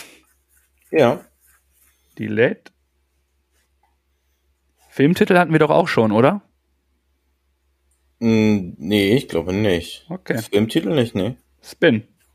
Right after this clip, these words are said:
Speaker 2: Dann haben wir, boah, wir wären rockig.
Speaker 1: Rocksongs?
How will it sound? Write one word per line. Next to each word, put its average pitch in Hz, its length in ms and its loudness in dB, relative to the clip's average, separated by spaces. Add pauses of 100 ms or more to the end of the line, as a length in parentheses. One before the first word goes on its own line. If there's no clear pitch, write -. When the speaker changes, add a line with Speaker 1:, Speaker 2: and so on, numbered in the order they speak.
(1700)
Speaker 2:
Dann 143 280 -4
haben 165 420 0
wir, 107 560 0 (840)
boah, 113 1080 2 (640)
wir 113 240 0
wären 107 320 2
rockig. 107 760 -2 (1800)
Speaker 1:
Rocksongs? 113 760 -2